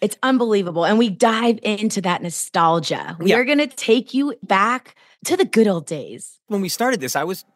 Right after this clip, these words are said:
Speaker 2: really interested in just some of the kind of nuts and bolts of the, the wonderful world of Disney and Disney Channel original movies, which are what we're gonna be watching. And so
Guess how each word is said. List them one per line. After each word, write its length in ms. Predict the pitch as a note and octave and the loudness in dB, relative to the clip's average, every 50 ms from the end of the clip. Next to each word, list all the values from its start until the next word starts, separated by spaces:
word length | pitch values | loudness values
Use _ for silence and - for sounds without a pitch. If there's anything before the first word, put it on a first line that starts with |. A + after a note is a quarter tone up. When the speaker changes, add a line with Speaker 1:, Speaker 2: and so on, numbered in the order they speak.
| _ _ _ - _ _ | _ _ _ -20 _ _
Speaker 2:
really 300 | E3+ D#3+ B3 C4+ D#4+ F#3+ | -8 -6 -6 -4 -6 -8
interested 460 | - - D#3+ F3 - E3 C#3+ - C#3 | -6 -6 -6 -6 -6 -8 -8 -8 -6
in 120 | A#2+ A#2+ A2 | -6 -6 -6
just 180 | - C3+ - | -6 -6 -6
some 160 | - D#3+ D#3+ D#3 | -4 -6 -6 -6
of 80 | C#3+ | -6
the 80 | C3 A#2 | -8 -10
kind 220 | - - B2+ C3 | -10 -10 -10 -10
of 100 | A2+ G2+ | -8 -10
nuts 280 | G#2+ G#2+ A2+ A#2+ - - | -10 -8 -8 -8 -8 -10
and 120 | A#2 G#2 | -10 -8
bolts 320 | - G#2+ G#2 A2 - - A2+ | -8 -6 -6 -8 -6 -6 -6
of 200 | G#2 G#2 G2+ - _ _ _ _ _ _ _ _ _ _ | -8 -8 -10 -14 _ _ _ _ _ _ _ _ _ _
the, 260 | C#3+ A2+ C#3 C#3+ B2+ - | -8 -4 -2 -2 -2 -4
the 240 | C#3+ C3 B2 C#3 C#3+ | -10 -8 -4 -2 -2
wonderful 360 | B2 C3 C3+ C3 C3 - C#3 | 0 0 0 0 -2 -4 -6
world 240 | B2 A#2+ A#2+ B2 A#2+ | -4 -2 -2 -2 -2
of 100 | B2+ A2 | -4 -6
Disney 460 | - B2+ A#2 A2 G#2+ A#2+ A2+ A#2 B2 | -6 -6 -6 -6 -6 -6 -6 -6 -6
and 200 | - C3 B2 A#2 | -6 -6 -6 -6
Disney 300 | G2+ B2+ B2 A2 C3+ B2+ | -4 -6 -6 -4 -4 -6
Channel 300 | A2 - B2 G#2+ A2+ A2+ | -6 -6 -6 -6 -6 -6
original 340 | A2+ A2 A2 G#2+ A2+ B2+ C#3+ | -6 -8 -8 -8 -8 -8 -6
movies, 380 | D#3 G3 A#3+ B3+ F#3+ B2 G#2+ G#2+ | -4 -2 -2 -2 -4 -6 -8 -10
which 180 | A2+ A#2+ - | -12 -10 -10
are 80 | C3 A#2+ | -10 -8
what 220 | G#2+ A2+ A#2 A2 | -8 -8 -8 -8
we're 80 | A#2+ A#2+ | -8 -6
gonna 180 | B2 C3+ B2+ B2 | -4 -4 -4 -6
be 120 | B2 B2 | -6 -6
watching. 440 | B2 D3 F#3 G#3 - - A#2 G2+ G2+ | -4 -4 -4 -4 -4 -8 -8 -8 -6
And 180 | A#2 A#2+ C3 | -6 -6 -4
so 240 | - - F3 E3+ E3 | -2 0 0 0 -2